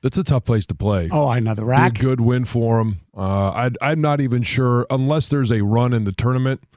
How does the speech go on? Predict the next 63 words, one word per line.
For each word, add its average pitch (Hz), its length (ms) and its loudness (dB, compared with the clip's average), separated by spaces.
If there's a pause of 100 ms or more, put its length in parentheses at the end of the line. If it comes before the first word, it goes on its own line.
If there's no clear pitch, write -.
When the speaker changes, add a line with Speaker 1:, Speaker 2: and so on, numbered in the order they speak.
(580)
Speaker 1:
what 123 280 0
they 131 140 0
could 107 260 -4
do 110 420 2
to, 101 280 -4
to 101 180 -8
get 98 180 -6
in. 95 260 -8 (260)
Speaker 2:
Well, 123 160 -14
they 156 160 -2
would 135 120 0
have 151 220 0
to, 139 180 -4
this 165 240 -4
is, 135 140 -4
'cause 135 240 -4
Rutgers 135 420 -2
is, 101 280 -6 (160)
is 117 200 -4
good, 113 440 2
so 117 260 -2
they 120 80 0
would 117 120 0
have 135 160 0
to 123 80 0
win 110 200 0
this 113 180 -2
game, 110 300 -4
which 104 220 -8 (520)
won't 131 240 0
be 110 100 -2
easy. 101 360 -4
Speaker 1:
Well, 131 200 0
okay. 107 340 -4
I - 40 -8
mean, 120 180 0
the, 120 120 0
the 117 180 -4
easy 120 380 0
answer 110 260 0
is, 95 240 -4 (120)
okay, 110 240 -6
win 117 260 0
all 131 140 2
your 120 120 0
games 113 280 0
Speaker 2:
Right, 147 100 4
Speaker 1:
and 123 80 2
Speaker 2:
I 127 60 4
Speaker 1:
see 131 60 4
Speaker 2:
know. 107 80 0
Speaker 1:
what 98 120 0
happens. 101 440 0
Speaker 2:
Right. 127 120 -2
Speaker 1:
But 123 260 0
I'm, 139 260 0
even 151 220 0
if 127 80 -4
they 120 100 0
win 131 220 2
all 123 120 2
their 117 140 2
games, 120 420 0